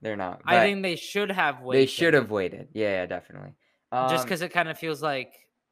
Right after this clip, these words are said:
Speaker 2: okay, like, I think to a lot of people, it's like, "Okay, are they running out of ideas 'cause they're doing a part two only
Speaker 1: Yeah, I
Speaker 2: three
Speaker 1: think
Speaker 2: months
Speaker 1: that
Speaker 2: after
Speaker 1: they
Speaker 2: the
Speaker 1: are.
Speaker 2: first
Speaker 1: Yeah, I
Speaker 2: one?"
Speaker 1: think that they are.
Speaker 2: 'Cause,
Speaker 1: But
Speaker 2: like, if, like,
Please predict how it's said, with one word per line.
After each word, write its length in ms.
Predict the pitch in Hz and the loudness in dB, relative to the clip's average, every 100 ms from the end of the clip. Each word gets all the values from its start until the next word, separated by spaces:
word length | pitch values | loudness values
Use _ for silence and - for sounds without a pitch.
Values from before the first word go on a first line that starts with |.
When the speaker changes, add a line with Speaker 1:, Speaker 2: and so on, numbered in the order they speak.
| _ _ _ | _ _ _
Speaker 2:
okay, 500 | 127 - 123 110 107 117 | -14 -8 -8 -8 -10 -8
like, 300 | 127 120 - | -8 -8 -10
I 100 | 139 | -10
think 220 | 151 147 | -10 -10
to 80 | 156 | -10
a 40 | |
lot 220 | 131 127 123 | -4 -2 -2
of 60 | |
people, 300 | 131 120 117 | -8 -10 -12
it's 260 | 107 120 - | -12 -14 -10
like, 240 | 120 - | -10 -10
"Okay, 400 | 123 - 110 107 | -18 -12 -12 -12
are 60 | 107 | -12
they 160 | 123 | -12
running 340 | 127 123 123 120 | -10 -12 -10 -10
out 100 | 120 | -10
of 100 | 113 | -8
ideas 460 | 110 104 104 107 - | -10 -10 -14 -14 -16
'cause 120 | 117 | -14
they're 140 | 110 107 | -14 -10
doing 280 | 120 113 | -12 -12
a 60 | 104 | -14
part 360 | - 110 110 - | -6 -6 -6 -10
two 180 | 120 | -10
only 160 | 110 117 | -8 -2
Speaker 1:
Yeah, 180 | 117 82 | 2 2
I 100 | 113 | 0
Speaker 2:
three 80 | 120 | 0
Speaker 1:
think 100 | 143 | -4
Speaker 2:
months 80 | 147 | -2
Speaker 1:
that 100 | 127 | 0
Speaker 2:
after 120 | 113 | 2
Speaker 1:
they 60 | 107 | 2
Speaker 2:
the 40 | |
Speaker 1:
are. 260 | 104 101 87 | 2 0 -2
Speaker 2:
first 120 | 101 | -6
Speaker 1:
Yeah, 140 | 101 92 | -6 -4
I 40 | 120 | -6
Speaker 2:
one?" 80 | |
Speaker 1:
think 180 | 120 104 | -10 -14
that 100 | 104 | -14
they 180 | 95 92 | -14 -12
are. 240 | 90 85 _ _ _ _ | -12 -14 _ _ _ _
Speaker 2:
'Cause, 160 | 127 135 | 2 4
Speaker 1:
But 60 | 143 | 4
Speaker 2:
like, 320 | 156 143 - - | 2 0 -6 -4
if, 520 | 160 139 - - _ _ _ _ _ _ | -4 -4 -12 -20 _ _ _ _ _ _
like, 460 | 170 143 135 - | 0 0 -2 -10